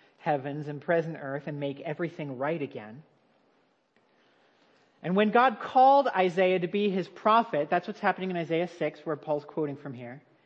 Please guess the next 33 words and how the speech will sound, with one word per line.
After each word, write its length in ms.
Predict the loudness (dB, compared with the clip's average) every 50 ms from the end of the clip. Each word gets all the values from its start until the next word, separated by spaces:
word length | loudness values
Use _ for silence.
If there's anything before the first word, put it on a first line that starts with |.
| _ _
It's 100 | _ -8
when 140 | -6 -4 -2
God 260 | 2 4 4 4 2
called 380 | 0 -2 2 4 6 6 4 2
him, 300 | -2 -6 -8 -8 -10 -12 -14 -18 -20 -20 -20 -20 _ _ _ _
God 320 | 4 6 6 6 4 2 -2 0
promised 480 | 2 4 4 4 4 2 0 -2 -2 0
Isaiah 460 | 2 2 2 4 2 2 2 4 4
that 220 | 2 0 0 0 0
the 80 | 0
response 760 | 0 0 -2 -2 -4 -2 2 2 4 4 2 0 -2 -6 -4
would 240 | -2 0 0 0 0
be 160 | -2 -4 -4
divided, 760 | -4 -2 -2 -2 0 4 4 6 6 6 4 4 2 -2 -2 -6 -14 -20 -16 _ 2
that 380 | 2 2 2 0 -4 -12 -4 0
a 100 | 0 0 0 -4 -12 -8
few 460 | -4 0 2 4 6 6 6 6 4
would 180 | 4 4 2 4
listen 420 | 4 4 4 4 2 0 -4 -4 -2
to 100 | -4 -4
him, 340 | -4 -2 -2 -2 -2 -4 -6 -10 -14 -20 _ _
but 220 | 2 2 2 2
many 560 | 2 2 2 4 4 4 4 4 4 4 4
of 140 | 4 4 4
the 80 | 0 -2
people 420 | -2 0 0 0 0 2 2 4
would 180 | 4 4 4 4
be 160 | 2 -2 -2
so 460 | -2 -6 -2 2 4 6 8 6 6
committed 640 | 4 0 -2 0 2 2 4 4 4 4 2 0 -2
to 160 | -2 -2 0
worshiping 800 | 2 6 6 6 6 4 2 -2 -6 -4 -2 -2 0 0 2 4
their 280 | 4 6 6 4 2